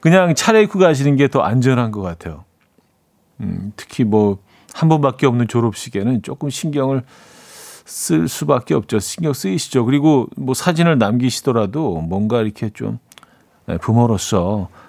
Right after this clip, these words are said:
내가 너의 또 이 좀 멋진 날을 기념하기 위해서 신경 좀 썼다. 뭐, 다른 사람들이 다 그냥 반바지에 트레이닝 타임으로 오더라도 뭐, 나만은 또 너를 이렇게 또 내가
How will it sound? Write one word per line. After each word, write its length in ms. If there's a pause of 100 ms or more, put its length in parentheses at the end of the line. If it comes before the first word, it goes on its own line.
(220)
내가 260
너의 440
또 140
이 240 (260)
좀 160
멋진 380
날을 360 (260)
기념하기 580
위해서 380 (160)
신경 340
좀 120
썼다. 680 (800)
뭐, 100
다른 300
사람들이 340
다 220
그냥 180
반바지에 680 (300)
트레이닝 340
타임으로 480
오더라도 600 (800)
뭐, 160
나만은 360
또 120
너를 360 (100)
이렇게 260 (120)
또 140
내가 320